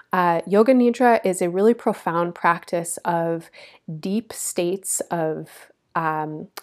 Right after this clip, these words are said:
dreaming, and basically it's a guided practice that brings you into potential contact with your guides, your higher self, with your dreamscapes, and with your deep psychology. Um,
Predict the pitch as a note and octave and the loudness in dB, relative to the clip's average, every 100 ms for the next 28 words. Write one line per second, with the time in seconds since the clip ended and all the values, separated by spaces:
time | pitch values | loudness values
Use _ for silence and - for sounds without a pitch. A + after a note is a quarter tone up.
0 | - E3 F3 G#3 C4+ G4+ - F3 E3 D#3+ | -8 -4 2 4 4 2 -2 -4 -4 -4
1 | E3 - - - E3+ F#3+ G#3 - F#3 F3+ | -6 -10 -20 -6 -2 0 0 0 -2 0
2 | E3 E3+ F3 F#3+ G3 - E3+ - F3+ - | -2 2 2 2 0 0 -2 -2 -4 -4
3 | E3 - E3 F3 - E3+ D#3+ F3 E3 E3 | -4 -4 -4 -4 -4 -4 -2 -4 -4 -6
4 | - - F3 E3+ D#3+ E3 - - - - | -14 -4 -2 0 -2 -6 -12 -20 -20 -20
5 | - - - _ - G#3+ - G#3 A3 - | -20 -20 -20 _ -2 -2 0 -2 0 2
6 | B3 A3 G#3+ G#3+ A3 - - F3+ F#3 - | 4 6 6 4 2 -6 -4 -2 -2 0
7 | A3+ G#3+ G#3+ - F#3 F3+ F3 - - F3+ | 0 0 -2 -6 -2 0 -2 -8 -8 -2
8 | E3+ E3 D#3+ D#3+ D#3+ D#3+ E3 E3 F3+ A#3+ | 0 0 0 -4 -6 -2 0 2 2 2
9 | C#4 - - - - E3+ E3 D#3+ F3 D#3+ | -2 -6 -8 -8 -12 -4 -4 -4 -4 -4
10 | D#3+ - - F3 A#3 C4+ - - - E3 | -4 -4 2 4 4 2 -4 -12 -6 -6
11 | E3 - E3 D#3+ E3+ F3+ G#3+ G#3+ - A3 | -6 -4 -4 -4 -4 -2 -4 -4 2 4
12 | A3+ - F#3+ E3+ E3 F3+ E3 E3+ - E3 | 4 2 -4 -4 -4 -6 -6 -10 -6 -8
13 | - D#3 D#3+ G3 B3+ C#4+ - - - - | -4 -4 -2 -2 0 -2 -4 -20 -20 -18
14 | - - _ E3+ E3 E3 | -20 -20 _ 0 0 0